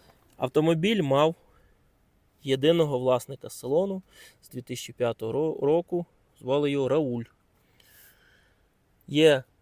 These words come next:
тюв, хто розуміє, той знає, це підтвердження проходження щорічного техогляду з фіксованим пробігом та датою проходження.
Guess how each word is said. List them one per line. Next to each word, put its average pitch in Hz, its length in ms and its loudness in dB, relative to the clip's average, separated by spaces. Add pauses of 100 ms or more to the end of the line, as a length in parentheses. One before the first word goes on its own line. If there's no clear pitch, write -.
(140)
тюв, 151 360 2 (360)
хто - 200 -2
розуміє, 143 520 0
той 120 140 -6
знає, 156 340 -2
це 127 260 -2
підтвердження 127 800 -2 (400)
проходження 127 800 -2
щорічного 131 640 -8
техогляду 170 680 -6 (360)
з 160 400 -2
фіксованим 131 640 -4
пробігом 175 580 -2 (160)
та 123 120 -4
датою 143 460 -2
проходження. 120 680 -8